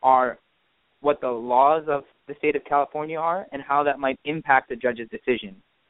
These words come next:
We can't tell you what the judge will exactly do because we don't even know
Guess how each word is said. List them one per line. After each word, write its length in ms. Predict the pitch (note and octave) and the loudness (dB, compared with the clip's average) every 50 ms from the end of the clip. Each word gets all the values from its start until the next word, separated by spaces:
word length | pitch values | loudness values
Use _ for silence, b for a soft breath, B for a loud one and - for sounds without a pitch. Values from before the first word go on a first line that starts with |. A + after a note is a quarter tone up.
| _ _ _ _ - | _ _ _ _ -8
We 100 | C#3 C3+ | -6 -2
can't 240 | - F#3+ F3 E3 - - | 2 2 2 2 2 2
tell 200 | E3 D#3 D#3 D#3 | 2 4 4 4
you 380 | D#3 D3 C#3+ C#3+ C#3+ C#3+ C#3 - _ _ | 2 -2 -2 -4 -4 -6 -8 -10 _ _
what 180 | - C#3 D3 C#3+ | -2 -2 -2 0
the 80 | C#3 B2+ | -2 -4
judge 240 | B2 C#3+ C#3 C3 | -2 -2 -2 -2
will 200 | B2+ B2+ C3 A#2+ - | -2 -4 -4 -4 -4
exactly 440 | C3+ C3 A#2+ D3 C#3+ D#3 - - C#3+ | -8 -10 -4 -2 -2 -2 -2 -6 -14
do 200 | C3 C3 C#3 C#3 | -12 -12 -12 -12
because 400 | B2+ C3+ - - C#3+ C#3 C3 B2 _ _ _ _ _ _ - - | -12 -12 -6 -4 -4 -4 -4 -8 _ _ _ _ _ _ -6 0
we 120 | D3 F3 | 2 4
don't 180 | F3 E3+ E3 E3 | 4 4 2 2
even 180 | D#3 D3 D3 | -2 -2 -2
know 240 | D3 C#3+ B2 A#2 | -2 -2 -4 -4